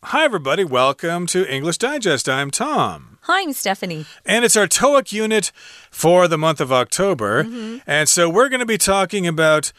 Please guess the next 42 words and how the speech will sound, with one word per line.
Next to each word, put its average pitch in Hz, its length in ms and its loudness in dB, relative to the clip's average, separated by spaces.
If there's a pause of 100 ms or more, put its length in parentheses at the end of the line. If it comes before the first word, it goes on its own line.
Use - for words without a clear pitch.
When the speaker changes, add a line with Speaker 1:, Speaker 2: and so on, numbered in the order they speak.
(120)
Speaker 1:
a - 100 -6
conversation 185 760 0
today 131 560 0 (260)
in 135 180 -2
which 135 180 2
somebody 277 480 0
calls 208 600 0
the 170 80 -6
customer 214 580 -2
support 175 420 -2
department 139 800 -2 (320)
and 165 320 0
they 202 80 2
want 277 220 0
to - 100 -2
complain. 165 1040 -2 (360)
And, 160 380 0
of 143 80 -2
course, 170 260 0
they 143 120 -2
ordered 190 440 0
something 185 800 -2
and 147 520 -2
the 131 100 -2
order 160 320 -2
did 123 180 -4
not 139 280 -4
come 117 260 -6
in. 165 380 -2
There's 123 160 0
a 113 40 -4
problem 147 480 -4
with 120 120 -8
the 120 180 -6
order, 147 340 -2
but 131 200 -10
they 117 100 -2
didn't 131 280 -6
tell 143 280 -2
her 143 160 -6
about 120 320 0
it. 123 140 -6